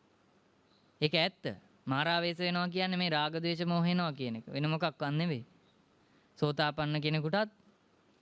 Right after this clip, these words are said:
පංචස්කන්ධයක් උපාදානය කරගෙන තමන්ගේ වැඩ තාවකාලිකව පස්සට දාගන්න පුළුවන්.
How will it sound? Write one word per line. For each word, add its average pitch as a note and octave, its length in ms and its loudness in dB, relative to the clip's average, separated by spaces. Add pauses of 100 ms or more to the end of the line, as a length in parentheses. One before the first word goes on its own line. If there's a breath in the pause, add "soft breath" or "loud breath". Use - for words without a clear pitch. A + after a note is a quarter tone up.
(160)
පංචස්කන්ධයක් E3+ 880 2
උපාදානය E3 640 0
කරගෙන E3+ 420 0
තමන්ගේ E3+ 420 0
වැඩ D#3+ 160 0
තාවකාලිකව E3 720 0
පස්සට E3+ 380 -2
දාගන්න F3 420 2
පුළුවන්. D#3 360 0